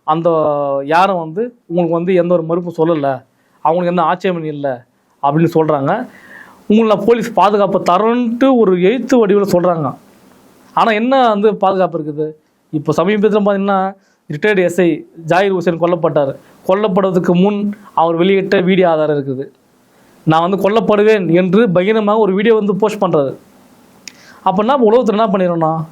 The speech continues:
முன்னெச்சரிக்கை நடவடிக்கை, அந்த அக்யூஸ்ட் கைது பண்ணிடணும். கைது பண்ணல. கைது பண்ணதுக்கு அப்புறம் இப்போ வந்து அவர் வந்து ஒரு உயிரே போயிடுச்சு. இப்போ அவங்க கைது பண்ணா அந்த உயிர் வருமா? அதே தான் நான் ராஜ்கமலை வைக்கிறேன் நானு.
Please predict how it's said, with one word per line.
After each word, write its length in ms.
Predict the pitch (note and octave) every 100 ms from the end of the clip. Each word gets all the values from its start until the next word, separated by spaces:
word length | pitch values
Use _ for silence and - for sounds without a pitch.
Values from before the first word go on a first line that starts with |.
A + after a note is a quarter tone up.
| -
முன்னெச்சரிக்கை 400 | E3+ G3+ G3+ E3+ E3+
நடவடிக்கை, 380 | E3+ D#3+ D#3+ D#3 D#3 - - _
அந்த 200 | - D3+
அக்யூஸ்ட் 280 | D3+ A3+ A3
கைது 220 | F#3+ F#3+
பண்ணிடணும். 440 | E3 D#3+ C#3+ B2 A2+ - _ _ _ _ -
கைது 240 | F#3 G3+
பண்ணல. 480 | G3 E3+ E3+ D3+ C3 - - _
கைது 280 | - G#3+ B3+
பண்ணதுக்கு 380 | G#3+ G#3 G#3+ G#3+
அப்புறம் 200 | G3 A3
இப்போ 160 | F3+ G3+
வந்து 200 | G3 A3+
அவர் 120 | G3+
வந்து 240 | F#3+ G#3 G3+ F3+ E3 D3+
ஒரு 200 | D#3 E3+
உயிரே 220 | E3+ G#3
போயிடுச்சு. 460 | G#3 F3+ E3 - B2+ - - _ -
இப்போ 240 | G3+ G#3
அவங்க 180 | A#3+ A3+
கைது 260 | A3 A#3+ A3
பண்ணா 440 | G#3+ G#3 A3+ G#3+ -
அந்த 180 | F3
உயிர் 160 | F3+ G3
வருமா? 460 | F#3 F3 D#3+ C#3+ A#2+ - - -
அதே 220 | - D#3 G#3
தான் 140 | G#3
நான் 140 | F#3
ராஜ்கமலை 420 | E3 F#3 G3 F3 E3+
வைக்கிறேன் 220 | D#3+ D3+
நானு. 200 | B2+